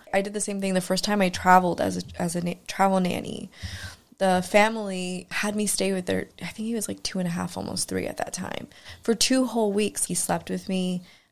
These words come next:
I bathed him every day. He was afraid of the shower. So I, like, one day got in the shower with him in my bathing suit, like, let him spray me in the face with a shower hose just to help him get over the fear, like, nothing's gonna happen.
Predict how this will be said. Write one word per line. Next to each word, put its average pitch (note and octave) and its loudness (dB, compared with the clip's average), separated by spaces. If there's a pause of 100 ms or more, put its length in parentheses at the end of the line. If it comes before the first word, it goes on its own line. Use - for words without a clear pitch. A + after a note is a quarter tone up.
I F3 -8
bathed E3+ 0
him F3 -2
every F3 -2
day. E3+ 0 (200)
He A3+ -2
was A3 6
afraid F#3+ 2
of G3+ -4
the G#3+ -2
shower. F3 4
So - -2
I, F#3+ 2
like, F#3 2
one F3 6
day F3 4
got F3 4
in F3+ -4
the F#3 -6
shower E3+ 0
with E3+ -4
him F3 -8
in F3+ -6
my F#3+ -2
bathing E3+ 2
suit, E3 2
like, F3+ 2
let E3+ 10
him F#3 -2
spray E3 0
me F3 2
in G3+ 2
the A3 2
face F#3+ 4
with F#3+ 0
a A3 6
shower F3 8
hose E3+ 0
just - 0
to G3+ 4
help E3+ 4
him F3+ -2
get F3 2
over E3 0
the F3 0
fear, E3+ -2
like, E3+ -2
nothing's D#3 -4
gonna A3 0
happen. G3 4